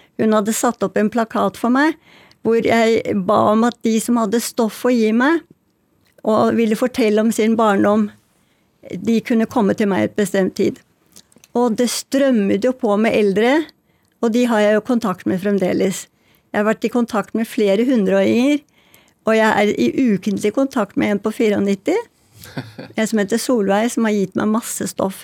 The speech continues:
Speaker 2: Er det litt sånn, og så endelig noen som gidder å høre?
Speaker 1: Gidder å høre, hva mener du
Speaker 2: Nei,
Speaker 1: med
Speaker 2: så
Speaker 1: det?
Speaker 2: endelig noen som er interessert i, i
Speaker 1: Ja, de synes
Speaker 2: historien
Speaker 1: det,
Speaker 2: vår?
Speaker 1: de, altså det de sier er at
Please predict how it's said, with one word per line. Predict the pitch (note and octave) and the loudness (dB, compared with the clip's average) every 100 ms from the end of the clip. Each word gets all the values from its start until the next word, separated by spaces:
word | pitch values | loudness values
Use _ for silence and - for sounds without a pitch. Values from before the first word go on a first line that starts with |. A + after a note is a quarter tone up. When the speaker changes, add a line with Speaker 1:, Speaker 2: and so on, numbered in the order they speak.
| - | -6
Speaker 2:
Er | A2+ A2+ | -2 0
det | |
litt | D3+ - | -2 -2
sånn, | B2+ B2+ | -2 -2
og | B2 | -4
så | D3 | -4
endelig | D3 A2+ G2 G#2+ | -2 -4 -4 -4
noen | G#2+ A2+ | -4 -6
som | G2+ | -8
gidder | F#2+ E2+ G2+ | -6 -4 -2
å | |
høre? | G#2+ F2+ B2+ - _ _ _ _ _ _ - _ _ _ - _ - | -2 -2 -4 -6 _ _ _ _ _ _ -20 _ _ _ -20 _ -10
Speaker 1:
Gidder | - F#3+ G#3 | -4 -2 0
å | A3 | 0
høre, | A3 F#3 | 2 0
hva | G3 | 0
mener | G3 F3+ F3+ | 0 0 -2
du | |
Speaker 2:
Nei, | - | -2
Speaker 1:
med | F#3 | -2
Speaker 2:
så | E3 D3+ | -2 -2
Speaker 1:
det? | |
Speaker 2:
endelig | A#2 A2+ A#2 | -2 -2 -2
noen | G2+ | -4
som | A#2+ | -2
er | A2 G2+ | -2 -2
interessert | F2+ G#2+ G#2 E2+ - G#2 | -4 -6 -2 -4 -4 -6
i, | |
i | G2+ G2 G2 G2 G2 G3 G3 G#3+ | -6 -4 -4 -2 -2 -2 -4 -2
Speaker 1:
Ja, | A#3+ | 0
de | A3+ C#4 | 0 0
synes | C#4+ G#3 | 0 -2
Speaker 2:
historien | B3+ - | -2 -2
Speaker 1:
det, | |
Speaker 2:
vår? | G#3 | -2
Speaker 1:
de, | C4 - | -2 0
altså | A3+ B3+ | 0 0
det | G#3+ B3 A3 | 0 2 2
de | A#3+ | 0
sier | A#3 B3+ A3+ A#3 | 0 0 2 2
er | G#3+ G#3+ | 2 2
at | A3+ | 0